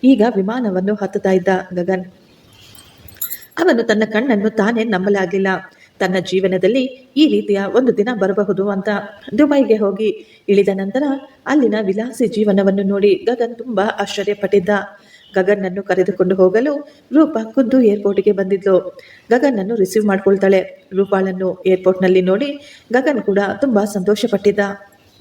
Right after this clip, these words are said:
ರೂಪಾ ಈಗ ಗಗನ್ನನ್ನು ಮನೆಗೆ ಕರ್ಕೊಂಡ್ಬಂದು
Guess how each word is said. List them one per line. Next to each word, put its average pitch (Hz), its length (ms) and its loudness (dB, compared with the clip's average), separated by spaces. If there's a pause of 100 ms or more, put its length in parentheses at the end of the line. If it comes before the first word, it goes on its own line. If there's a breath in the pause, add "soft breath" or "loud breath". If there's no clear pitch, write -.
(1500 loud breath)
ರೂಪಾ 269 420 4
ಈಗ 202 200 0 (380)
ಗಗನ್ನನ್ನು 202 580 0
ಮನೆಗೆ 202 340 -2
ಕರ್ಕೊಂಡ್ಬಂದು 196 760 0